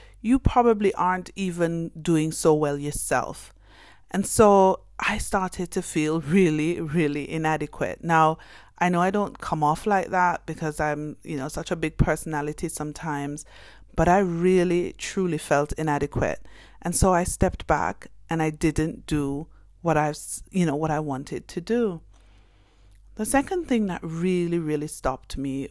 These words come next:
was the fear of other people's negative opinions of what I was doing.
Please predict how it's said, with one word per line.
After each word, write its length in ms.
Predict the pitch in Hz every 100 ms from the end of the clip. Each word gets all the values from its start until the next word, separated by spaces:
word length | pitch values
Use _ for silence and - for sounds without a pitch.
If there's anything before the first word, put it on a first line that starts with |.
| -
was 280 | 160 156 -
the 100 | 160
fear 500 | - - 147 143 139 -
of 180 | - 151
other 300 | - 151 143
people's 640 | - 156 - 139 139 - -
negative 540 | 147 147 139 143 143 147
opinions 760 | 139 - 156 151 127 135 143 -
of 200 | 143 147
what 160 | 135
I 140 | 143 139
was 240 | 143 -
doing. 480 | 147 139 135 147